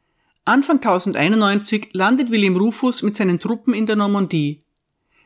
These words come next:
Ich habe darüber bereits in den Folgen über Edgar Esseling und Robert Curthose berichtet.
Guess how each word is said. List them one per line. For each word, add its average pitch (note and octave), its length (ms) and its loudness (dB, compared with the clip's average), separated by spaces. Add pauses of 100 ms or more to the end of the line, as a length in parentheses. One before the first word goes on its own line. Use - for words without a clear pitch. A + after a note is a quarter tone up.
Ich - 140 -8
habe B3+ 220 0
darüber A#3 380 0
bereits G3+ 360 0
in A#3 80 2
den G3+ 120 -4
Folgen G3 340 0
über G#3+ 160 0
Edgar - 240 -2
Esseling F3 420 -2
und F3+ 140 -2
Robert G3+ 260 -2
Curthose G3+ 500 -4
berichtet. D3 600 -8